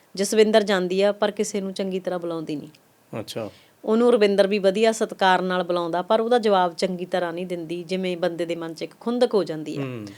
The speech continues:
Speaker 1: ਉਹਨੂੰ ਉਹਦੀਆਂ ਖੁਸ਼ੀਆਂ, ਜਸ਼ਨ, ਸਭ ਕੁਛ ਬੁਰੇ ਲੱਗਦੇ,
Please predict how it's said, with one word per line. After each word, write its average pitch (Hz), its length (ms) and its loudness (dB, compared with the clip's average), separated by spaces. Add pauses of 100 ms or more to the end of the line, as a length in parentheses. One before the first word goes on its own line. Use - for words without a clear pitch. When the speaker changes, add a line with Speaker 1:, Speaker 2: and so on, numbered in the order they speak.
(280)
Speaker 1:
ਉਹਨੂੰ 247 300 4
ਉਹਦੀਆਂ 233 420 2
ਖੁਸ਼ੀਆਂ, 190 640 0
ਜਸ਼ਨ, 180 580 0
ਸਭ 247 220 0
ਕੁਛ 254 220 -2
ਬੁਰੇ 185 280 2
ਲੱਗਦੇ, 156 380 -4